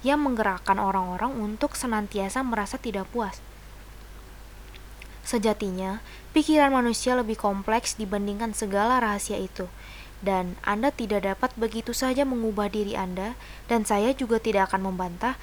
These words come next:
seandainya Anda selalu merasa harus mengubah diri. Kita memegang erat narasi tentang kendali diri karena percaya bahwa pengendalian, pengendalian diri secara komplit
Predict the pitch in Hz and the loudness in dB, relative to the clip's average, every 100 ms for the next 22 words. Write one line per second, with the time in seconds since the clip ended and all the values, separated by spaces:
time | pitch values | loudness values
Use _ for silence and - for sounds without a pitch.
0 | - - - 226 214 208 240 277 220 226 | -14 -6 4 4 6 2 2 0 0 0
1 | 247 226 208 247 233 208 254 233 208 240 | -2 0 0 2 2 0 0 0 2 0
2 | 240 214 190 196 202 240 208 - - - | -2 -2 -2 -2 -2 -2 -4 -8 -16 -16
3 | - - - - - 302 - 339 320 269 | -14 -14 -14 -14 0 2 6 6 8 4
4 | 220 220 214 - - - 247 220 202 - | 4 4 4 0 -14 -2 2 4 4 2
5 | - 269 277 254 - 254 220 214 233 240 | -4 0 2 2 2 -2 -4 0 0 0
6 | 214 196 185 185 180 226 - - - - | 0 0 -2 -4 -4 -6 -8 -16 -10 0
7 | 247 277 277 - 202 185 190 226 269 - | 2 2 0 -4 -4 -4 -2 -2 -4 -14
8 | - 240 247 302 320 302 254 233 220 208 | -10 2 6 6 6 2 2 2 2 0
9 | 208 - - 247 254 233 220 214 208 202 | -2 -4 -4 0 4 4 4 0 -2 -2
10 | 226 254 - 220 202 196 185 - 202 | -2 -4 -2 -2 0 -2 -4 -4 -6